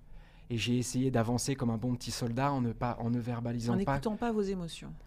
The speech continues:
Speaker 1: En n'écoutant pas mes émotions, alors que, euh,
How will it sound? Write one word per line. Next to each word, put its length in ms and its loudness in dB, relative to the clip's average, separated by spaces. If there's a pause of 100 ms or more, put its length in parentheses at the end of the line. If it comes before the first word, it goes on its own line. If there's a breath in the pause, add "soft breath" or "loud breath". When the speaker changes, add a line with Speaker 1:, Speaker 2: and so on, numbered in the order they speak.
(100)
Speaker 1:
En 100 0
n'écoutant 420 0
pas 200 2
mes 240 4
émotions, 480 0 (480 loud breath)
alors 360 -4
que, 100 0
euh, 380 0